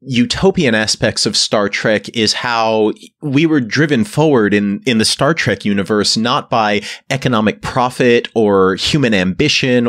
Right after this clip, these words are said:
or anything like that. We were driven forward by a, by a desire to better the entire species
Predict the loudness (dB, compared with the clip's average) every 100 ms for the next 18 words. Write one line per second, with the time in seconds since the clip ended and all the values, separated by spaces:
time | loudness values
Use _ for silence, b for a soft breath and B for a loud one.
0 | 0 0 2 0 0 -2 0 -2 0 0
1 | 0 0 0 2 0 0 -2 -2 -2 0
2 | 0 2 0 0 0 2 0 0 B B
3 | B B -2 0 2 0 0 0 0 0
4 | -2 0 0 2 2 2 2 0 0 0
5 | 0 -2 -2 -2 0 0 0 -2